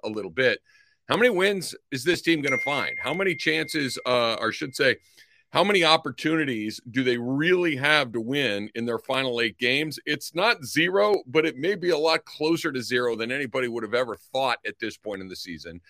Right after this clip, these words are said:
Uh, also, we'll talk about Cooper Kupp's injury, what that may mean for this team, what it may mean for the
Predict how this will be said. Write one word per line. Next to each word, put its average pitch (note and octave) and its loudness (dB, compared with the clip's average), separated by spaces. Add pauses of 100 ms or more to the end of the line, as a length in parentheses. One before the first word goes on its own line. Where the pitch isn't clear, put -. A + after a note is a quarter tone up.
(320)
Uh, B2 8
also, D3 4
we'll C3+ 2
talk C#3 4
about B2 -2
Cooper C#3+ 0
Kupp's - -4
injury, C#3+ -4
what B2+ -2
that B2 2
may B2+ 0
mean B2+ -4 (440)
for C3+ 8
this B2 0
team, C#3 -2
what B2 0
it A#2+ -6
may B2+ 2
mean B2+ -2
for A#2+ -2
the A2+ -4